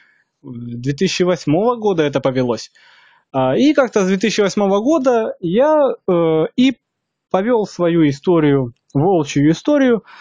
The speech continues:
Сначала это были батлы, то есть я писал, а, тексты, я читал рэп. Э, сейчас как бы я тоже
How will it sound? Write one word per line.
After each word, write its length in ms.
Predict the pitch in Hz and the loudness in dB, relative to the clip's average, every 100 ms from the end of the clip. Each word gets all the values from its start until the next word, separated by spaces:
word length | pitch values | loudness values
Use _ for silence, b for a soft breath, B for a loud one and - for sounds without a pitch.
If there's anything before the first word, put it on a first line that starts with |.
| B B | B B
Сначала 500 | - 202 - 320 240 | -2 0 0 0 2
это 240 | 175 160 | 0 -2
были 300 | 143 151 139 | 0 2 2
батлы, 640 | 139 214 277 269 214 202 196 | 2 2 2 0 0 0 0
то 80 | 165 | -2
есть 240 | 156 - | -2 -4
я 460 | 147 170 170 151 139 - | -2 0 0 -2 -4 -4
писал, 540 | 143 - 147 127 120 _ _ _ _ _ _ _ _ - | -2 0 0 -2 -6 _ _ _ _ _ _ _ _ -8
а, 680 | 120 117 117 117 113 113 113 _ | -4 -2 -2 -2 -2 -4 -8 _
тексты, 540 | - 160 190 - - 185 | -4 0 0 -4 -2 0
я 480 | 147 143 139 131 | 2 0 0 -2
читал 500 | 123 131 120 143 143 | -2 -4 -2 -2 0
рэп. 260 | 135 208 - - B B B B B - | 0 -2 -4 -8 B B B B B -4
Э, 260 | 131 127 | 0 0
сейчас 380 | 123 156 - 208 | -2 -2 0 0
как 180 | - 151 | -2 0
бы 120 | 151 | 0
я 100 | 143 | 0
тоже 480 | 143 208 202 190 | 0 0 0 -2